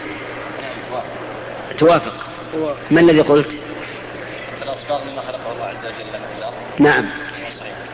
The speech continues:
Speaker 1: أحسنت. بارك الله فيك. وما خلقه الله في الأرض فهو حلال.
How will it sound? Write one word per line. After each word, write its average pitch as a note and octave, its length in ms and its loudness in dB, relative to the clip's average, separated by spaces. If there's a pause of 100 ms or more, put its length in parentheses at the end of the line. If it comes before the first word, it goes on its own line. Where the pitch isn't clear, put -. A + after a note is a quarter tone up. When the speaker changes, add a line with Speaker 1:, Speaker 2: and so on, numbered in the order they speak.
(120)
Speaker 1:
أحسنت. A#2+ 300 4 (220)
بارك E3+ 240 6
الله B2 120 0
فيك. G#2+ 200 -6 (560)
وما E3+ 300 8
خلقه F#3 460 6
الله E3+ 300 6
في D3+ 80 4
الأرض F#3+ 280 6 (1300)
فهو E3 360 8 (840)
حلال. D#3+ 380 6